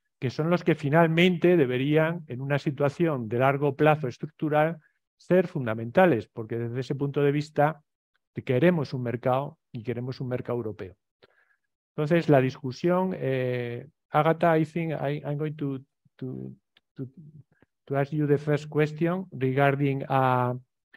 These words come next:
for, from the point of view of the big consumers or the large consumers,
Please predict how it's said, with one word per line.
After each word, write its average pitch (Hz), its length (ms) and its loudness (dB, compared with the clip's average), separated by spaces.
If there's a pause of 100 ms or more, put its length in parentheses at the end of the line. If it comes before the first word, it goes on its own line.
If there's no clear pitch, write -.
(720)
for, 143 340 -2
from 156 160 -2
the 151 100 4
point 202 200 2
of 180 80 4
view 180 220 6
of 147 100 4
the 143 120 6
big 151 300 0
consumers 147 680 0
or 120 80 -2
the 127 80 2
large 143 280 4
consumers, 135 760 -4